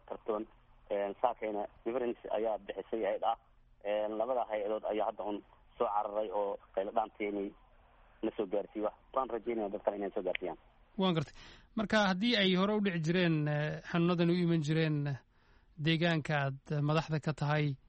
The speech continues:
Speaker 2: ma ka barateen tijaabooyinkii hore oo sidii loola tacaalayo intii dabcan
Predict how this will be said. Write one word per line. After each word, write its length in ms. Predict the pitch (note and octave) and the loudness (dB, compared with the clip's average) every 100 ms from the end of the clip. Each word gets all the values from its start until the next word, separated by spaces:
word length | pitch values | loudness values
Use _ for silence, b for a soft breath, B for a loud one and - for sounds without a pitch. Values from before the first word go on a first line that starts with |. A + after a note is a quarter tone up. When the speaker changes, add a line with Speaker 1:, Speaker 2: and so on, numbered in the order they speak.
| - - - C4+ | -20 -20 -12 -2
Speaker 2:
ma 160 | E3+ | -2
ka 140 | - A#3 | 0 2
barateen 640 | F#3+ F3+ - E3 E3 F#3+ _ - | 4 2 2 2 4 0 _ -12
tijaabooyinkii 720 | - D#3 E3 D#3+ F#3 F3+ - E3+ | -4 2 2 4 4 2 2 0
hore 140 | D#3+ | 2
oo 60 | D3+ | 0
sidii 200 | - E3+ | 0 2
loola 180 | E3 F3 | 2 2
tacaalayo 640 | D3+ C#3+ D#3 D3+ D3 C#3+ b b b b b b | 0 0 2 2 0 -2 b b b b b b
intii 380 | - F3+ - F3 | 0 0 2 0
dabcan 400 | D3 D#3+ C#3+ D3 | 2 0 2 0